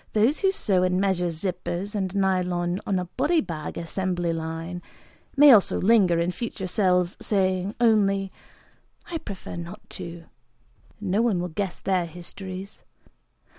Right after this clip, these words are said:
I line up the salt and pepper shakers, the sugar dispenser, and the ketchup bottle as if each object represents a sewing machine operator, a packer, a filer of invoices.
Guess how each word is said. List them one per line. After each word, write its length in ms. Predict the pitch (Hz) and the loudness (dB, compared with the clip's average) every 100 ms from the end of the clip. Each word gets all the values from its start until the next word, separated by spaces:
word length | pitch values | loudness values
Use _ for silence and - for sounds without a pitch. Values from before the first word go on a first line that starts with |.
| - | -8
I 120 | - | 2
line 340 | 190 190 214 214 | 6 8 8 8
up 180 | 214 - | 4 0
the 80 | |
salt 320 | 220 208 196 208 | -2 0 -2 0
and 140 | 208 | -2
pepper 260 | 190 - 185 | -2 -4 -4
shakers, 680 | - 180 185 196 196 208 | -2 -2 -2 -2 -2 -4
the 100 | - | -4
sugar 340 | 226 - 214 202 | -4 -4 -4 -2
dispenser, 680 | 214 208 - 185 190 - 208 | 0 -4 -6 -4 -4 -2 2
and 240 | 208 214 | 4 4
the 60 | 208 | 4
ketchup 480 | - 381 - 202 - | 0 -2 -2 -4 -2
bottle 320 | 180 202 226 | -4 2 6
as 160 | 240 | 6
if 200 | 285 302 - | 6 2 2
each 240 | 311 302 - | 2 2 2
object 400 | 214 185 233 - | 2 2 -4 0
represents 680 | 247 - 208 220 220 - - | 0 2 2 4 2 0 -8
a 60 | - | -4
sewing 420 | - 339 349 202 | 0 2 4 4
machine 320 | 180 - 180 | 2 -2 -2
operator, 640 | 175 - 180 180 175 180 180 - - - - | -2 -4 -6 -6 -6 -10 -12 -18 -20 -20 -14
a 80 | - | -12
packer, 600 | - 320 330 - - 180 - _ _ - - | -2 0 0 -4 -8 -12 -20 _ _ -20 -10
a 80 | 220 | -10
filer 560 | - 202 196 202 202 | 0 4 4 4 4
of 160 | 196 185 | 4 6
invoices. 840 | 214 185 180 180 185 175 175 - | 6 6 2 -2 -6 -10 -10 -14